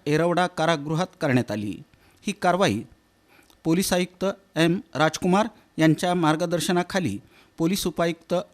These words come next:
डॉक्टर अश्विनी पाटील, पोलीस उपायुक्त विजय कबाडे,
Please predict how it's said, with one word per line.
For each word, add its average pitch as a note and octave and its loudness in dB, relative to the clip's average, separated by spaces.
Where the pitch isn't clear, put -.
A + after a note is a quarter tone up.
डॉक्टर D#3+ -2
अश्विनी E3 2
पाटील, G#3 -2
पोलीस - -2
उपायुक्त E3+ -2
विजय D#3 2
कबाडे, E3+ 2